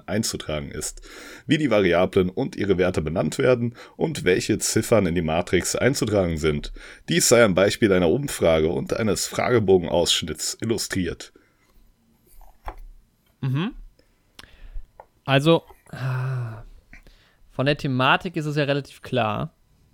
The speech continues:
Speaker 1: Ja.
Speaker 2: Ich weiß jetzt halt nur nicht, also es ist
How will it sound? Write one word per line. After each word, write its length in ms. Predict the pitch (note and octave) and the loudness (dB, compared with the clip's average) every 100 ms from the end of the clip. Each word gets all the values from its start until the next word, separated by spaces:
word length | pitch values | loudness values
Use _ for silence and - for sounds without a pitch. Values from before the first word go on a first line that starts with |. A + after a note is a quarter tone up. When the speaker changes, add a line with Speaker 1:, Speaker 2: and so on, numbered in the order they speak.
| _ _ _ _ _ - | _ _ _ _ _ -2
Speaker 1:
Ja. 240 | A2+ G2 - - - _ _ _ _ _ _ _ - | 2 2 0 -20 -20 _ _ _ _ _ _ _ -18
Speaker 2:
Ich 180 | - - | -12 -2
weiß 240 | A#2+ E3 | 2 2
jetzt 160 | D#3+ - | 0 2
halt 160 | C#3 C3+ | 2 2
nur 160 | C#3 | -2
nicht, 200 | D3 - | -2 0
also 140 | C3 C3+ | 0 0
es 80 | C#3 | -2
ist 320 | C#3 - | -6 -10